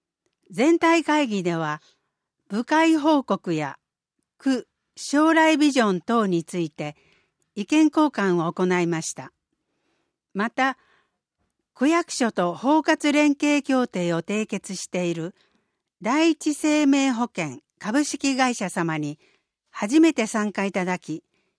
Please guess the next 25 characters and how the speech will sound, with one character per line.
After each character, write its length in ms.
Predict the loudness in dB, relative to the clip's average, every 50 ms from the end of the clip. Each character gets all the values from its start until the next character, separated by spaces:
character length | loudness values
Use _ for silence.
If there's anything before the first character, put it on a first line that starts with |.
| _ _ _ _ _
貴 160 | -12 -10 -8
重 260 | -2 0 2 4 6 6
な 200 | 6 4 4 4
ご 140 | 4 2
意 80 | 2 2
見 260 | 0 0 0 0 0
を 100 | 0 -2
頂 180 | -4 -4 -4 -2 -2
戴 200 | -2 -2 -4 -4
し 160 | -4 -4 -4
ま 140 | -4 -4 -6
し 100 | -8 -10
た。 220 | -12 -14 -18 -18 _ _ _ _ _ _ _ _ _ _ _ _ _ _ _ _ _ _ _ _ _ _ _ _ _ _ _ _ _ _ _
区 100 | -4 -4
政 360 | -2 0 0 2 2 2 0
会 260 | 0 0 2 2 0
議 140 | 0 0 -2
の 80 | -2 -2
写 180 | -4 -8 -10
真 320 | -8 -6 -4 -2 -2 -2 0
が 100 | 0 -2
あ 60 | -2
り 120 | -2 -2
ま 120 | -4 -4 -4
す。 320 | -8 -10 -16 -16 -20 _